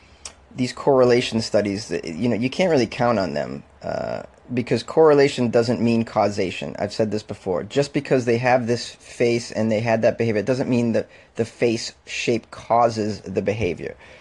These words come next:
Also, whenever you're doing, you know, this is, this is the problem with sociology calling itself a science.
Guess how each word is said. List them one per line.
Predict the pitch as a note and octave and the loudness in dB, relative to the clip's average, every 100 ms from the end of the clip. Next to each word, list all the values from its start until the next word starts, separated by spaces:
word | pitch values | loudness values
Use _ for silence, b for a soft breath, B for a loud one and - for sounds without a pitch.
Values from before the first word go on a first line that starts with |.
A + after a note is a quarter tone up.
| B B B | B B B
Also, | F3 F3 - F3 B B B | 2 4 4 4 B B B
whenever | F3+ G#3+ C#4 | 0 2 2
you're | C#4 A3+ | 2 2
doing, | E3 F#3+ F#3 F3 - _ | 2 4 4 2 -2 _
you | - C3+ | -4 -2
know, | |
this | F#3+ - | -2 0
is, | F3 C3+ | 0 2
this | F#3+ - | -2 -2
is | |
the | A#2+ | 2
problem | C#3 A#2 | 2 2
with | A2+ | 2
sociology | B2 A#2 A#2 A2 A2 G#2 | 0 0 4 4 4 0
calling | G#2 A2+ A2 | -4 -2 -2
itself | - A#2 G2+ | 0 0 0
a | |
science. | G2+ - A2+ G#2 - | -2 0 0 0 -4